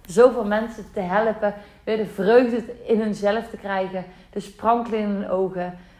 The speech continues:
Het fijne gevoel, eh, en de warmte die je over heel je lichaam krijgt. En gewoon ook doen wat je super leuk vindt. En gewoon die leuke persoon zijn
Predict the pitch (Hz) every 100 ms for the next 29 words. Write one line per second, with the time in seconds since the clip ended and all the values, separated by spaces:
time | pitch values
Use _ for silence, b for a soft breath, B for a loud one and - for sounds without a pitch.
0 | - 190 - 247 - 262 208 196 208 208
1 | 202 190 202 196 202 202 196 180 226 254
2 | 233 202 214 214 - - 202 190 202 190
3 | 185 196 196 175 185 180 185 - b b
4 | b b - 208 214 214 208 202 156 196
5 | 196 208 196 196 180 - 202 196 190 -
6 | - - 190 202 220 240 - 196 185 190
7 | B B B - 190 226 214 208 196 233
8 | 220 262 262 - - 269 320 302 190 180
9 | 190